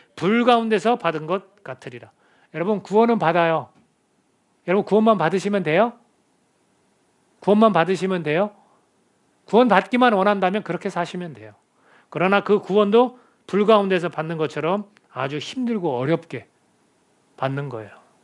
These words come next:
왜 우리는 그 예수님 믿으면 구원 받습니다, 여기에서 머무르는지 모르겠어요. 그거는 굿뉴스, 그냥 기쁜 소식이지, 그 소식을 받아들인 자들은 어떻게 살아가야 되냐면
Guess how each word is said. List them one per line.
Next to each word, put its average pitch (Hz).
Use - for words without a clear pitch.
왜 196
우리는 220
그 185
예수님 214
믿으면 214
구원 220
받습니다, 190
여기에서 226
머무르는지 185
모르겠어요. 131
그거는 190
굿뉴스, 180
그냥 151
기쁜 185
소식이지, 165
그 190
소식을 214
받아들인 170
자들은 170
어떻게 156
살아가야 165
되냐면 147